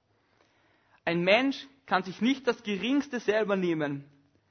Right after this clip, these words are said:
Es muss ihm vom Himmel her gegeben werden. Ihr selbst könnt bezeugen, dass ich sagte, ich bin nicht der Messias, ich bin nur als sein Wegbereiter vor ihm hergesandt."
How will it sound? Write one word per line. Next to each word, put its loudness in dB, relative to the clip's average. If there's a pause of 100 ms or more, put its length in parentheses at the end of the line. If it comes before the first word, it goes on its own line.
(760)
Es -10
muss 0
ihm -2
vom -2
Himmel 2
her 6
gegeben -4
werden. 0 (1800)
Ihr 2
selbst 4
könnt 0
bezeugen, 0
dass -10
ich -14
sagte, 2 (1000)
ich -10
bin 0
nicht 2
der 2
Messias, 0 (120)
ich -16
bin -2
nur 2 (1300)
als -2
sein -4
Wegbereiter -2
vor -2
ihm -2
hergesandt." -4